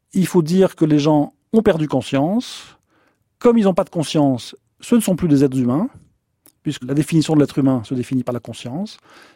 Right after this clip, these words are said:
Et comme ce ne sont plus des êtres humains, eh bien, on peut leur prélever leurs organes.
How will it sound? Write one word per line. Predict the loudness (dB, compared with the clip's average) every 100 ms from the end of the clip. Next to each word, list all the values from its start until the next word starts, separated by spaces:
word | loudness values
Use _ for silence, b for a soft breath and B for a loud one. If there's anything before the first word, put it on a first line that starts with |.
| b
Et | -6
comme | 0 0
ce | 0
ne | -4
sont | -2
plus | 0
des | 2
êtres | 0 -2 -6
humains, | -2 -2 -2 -4
eh |
bien, | -4 -2
on | -2
peut | -2
leur | -2
prélever | -4 -4
leurs | -4 -6
organes. | -10 -12 -14